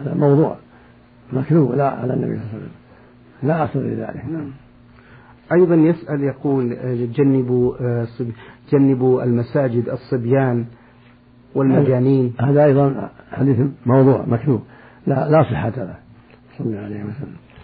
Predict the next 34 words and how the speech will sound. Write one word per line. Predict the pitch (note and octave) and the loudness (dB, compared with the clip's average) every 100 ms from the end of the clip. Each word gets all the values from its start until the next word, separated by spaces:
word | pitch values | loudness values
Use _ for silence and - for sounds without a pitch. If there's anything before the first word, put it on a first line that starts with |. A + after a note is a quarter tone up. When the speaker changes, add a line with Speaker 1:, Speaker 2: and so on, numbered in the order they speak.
| - - - C#3+ | -20 -20 -12 -10
Speaker 2:
أحسن | - - C#3 | -8 -2 0
الله | C3 C3 A#2+ C3 | 0 0 -2 -2
إليكم. | A#2+ B2 C3+ | -2 0 2
Speaker 1:
لكن | D#3+ A3+ A3 | 4 4 4
يجنب | F#3 C#3 B2+ | 4 4 2
المساجد | B2 B2+ B2+ B2+ | 0 -2 -4 -2
من، | B2 B2+ C3+ | -2 -4 -2
من | B2+ B2 - - - - - _ - | 0 0 -2 -10 -20 -20 -20 _ -4
يفسد | C#3 - C#3+ | -4 0 -2
فيها | A#2+ F#3 G#3 | 2 0 0
من | A#2+ G#2 G2+ | -4 -4 -4
مجنون | A#2+ A2 C3 D3+ E3+ D3 | -4 0 2 2 2 -2
أو | A2 | -6
صبي | A2+ C#3 D#3+ C#3+ | -4 -2 0 0
أو | B2+ | -2
غيره، | D#3+ A#3+ E3+ - | -4 -4 -6 0
يمنع | A#3 A#2 - - - - - - | 2 2 -2 -12 -20 -20 -16 -2
من | C3+ | 2
العبث | C3 C#3 C#3 | 4 4 2
في | A2 | 2
المساجد، | A#2+ A2+ - - - - - - | 0 0 -6 -10 -14 -20 -20 -8
ولو | D#3+ F#3+ | 0 2
ما، | D3+ A#2+ | 4 2
ولو | C#3 F3 D3+ | 2 2 2
ما | B2+ | 2
صح | G#2 - | -2 -8
الحديث، | G#2 F#2+ F2 - - - - - _ - | -8 -10 -12 -18 -20 -20 -20 -20 _ -10
لأن | G2+ A2+ | -6 -4
المساجد | A2 G#2+ D3+ F#3 G#3 | -4 -2 0 0 0
يجب | C#3+ C3+ | 2 2
أن | A2+ | 2
تنظف | B2+ B2 B2+ G#2 | 2 2 0 -2
وتطهر | G2+ G2+ C3 A#2 B2+ C3+ | -6 -10 -8 -4 -4 -4
و-، | - | -6